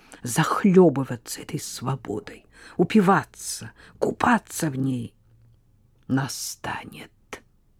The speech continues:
твердо и тихо сказала себе Марина. Оно уже настало. И не смей думать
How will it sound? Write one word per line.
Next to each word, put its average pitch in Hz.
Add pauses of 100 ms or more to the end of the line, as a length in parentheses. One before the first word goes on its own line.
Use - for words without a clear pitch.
(680)
твердо 143
и 139
тихо -
сказала 131
себе 127
Марина. 131
Оно 240
уже - (400)
настало. - (1300)
И 170
не 165
смей 160
думать 151